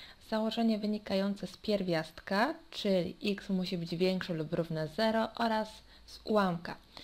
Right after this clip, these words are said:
czyli w mianowniku nie może być zera. Zatem łącząc oba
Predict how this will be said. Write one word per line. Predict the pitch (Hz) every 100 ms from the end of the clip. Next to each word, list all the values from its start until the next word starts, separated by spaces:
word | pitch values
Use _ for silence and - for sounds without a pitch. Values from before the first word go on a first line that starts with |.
| - - -
czyli | 269 262
w |
mianowniku | 202 180 175 175 175 -
nie | 196 196 220
może | 233 233 175 156
być | 151 - - 185 175
zera. | 170 143 147 - - - - - - - - - -
Zatem | 180 185 185 - 226 285 277 - - - - 202
łącząc | 220 202 180 165 -
oba | 233 226 220